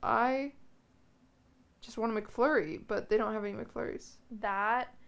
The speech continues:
Speaker 2: McDonald's never has McFlurries. They always say that their ice cream machine is broken.
Speaker 1: It's a
Speaker 2: I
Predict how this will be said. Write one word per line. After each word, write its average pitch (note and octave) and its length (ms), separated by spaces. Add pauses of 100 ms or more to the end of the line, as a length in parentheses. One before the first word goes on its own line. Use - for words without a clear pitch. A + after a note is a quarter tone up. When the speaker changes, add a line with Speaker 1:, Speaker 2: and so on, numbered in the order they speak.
(640)
Speaker 2:
McDonald's C4+ 600
never G3+ 400
has B3+ 300
McFlurries. C4+ 560
They A#3+ 180
always A#3 320
say C4 160
that A#3+ 220
their G#3 240
ice G3 180
cream A3 200
machine G#3+ 280
is G3+ 80
broken. F3+ 420
Speaker 1:
It's C4+ 140
a - 40
Speaker 2:
I - 20